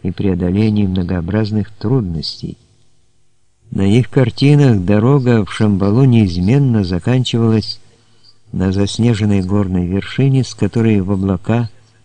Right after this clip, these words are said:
вела лестница. Это пели лама-мани, врата, ведущие в Шамбалу. Если взглянуть на это описание глазами современного человека, нетрудно понять,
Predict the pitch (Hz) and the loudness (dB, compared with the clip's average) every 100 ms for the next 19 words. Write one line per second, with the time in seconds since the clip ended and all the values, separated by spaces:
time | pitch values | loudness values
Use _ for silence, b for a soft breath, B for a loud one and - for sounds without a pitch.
0 | - 90 92 104 107 104 135 101 - 80 | -10 -4 -2 0 0 2 2 0 -4 -10
1 | - - - _ _ _ _ _ _ _ | -10 -16 -18 _ _ _ _ _ _ _
2 | _ _ _ _ _ _ _ _ 113 143 | _ _ _ _ _ _ _ _ 0 0
3 | - 139 131 123 - - 101 98 92 - | 2 2 2 0 -4 0 2 2 -2 -2
4 | 90 92 90 85 87 98 131 131 123 - | -4 -2 -2 -2 -2 0 2 0 0 -4
5 | 95 87 92 90 117 110 95 85 113 117 | -8 -4 -4 -2 0 0 0 0 0 0
6 | - 113 107 101 - 98 98 90 95 95 | -4 -2 0 -2 -6 -4 -4 -2 -2 -2
7 | 76 - _ _ _ _ _ _ _ _ | -6 -14 _ _ _ _ _ _ _ _
8 | _ _ _ _ _ _ _ _ _ _ | _ _ _ _ _ _ _ _ _ _
9 | _ _ _ _ _ _ _ _ _ _ | _ _ _ _ _ _ _ _ _ _
10 | _ - 117 - 131 123 101 101 113 123 | _ -2 0 2 2 2 0 0 2 4
11 | 165 127 - - - _ _ 90 101 113 | 4 2 -2 -10 -12 _ _ -4 0 0
12 | 107 98 98 - 117 107 95 92 95 104 | 0 -2 -2 -2 0 0 0 0 0 0
13 | 101 92 98 95 98 98 90 92 - 101 | 0 -2 -2 -2 0 0 0 -4 -2 -2
14 | 113 147 139 113 104 131 135 131 120 123 | 0 0 0 0 0 0 0 -2 0 0
15 | 139 131 | 0 0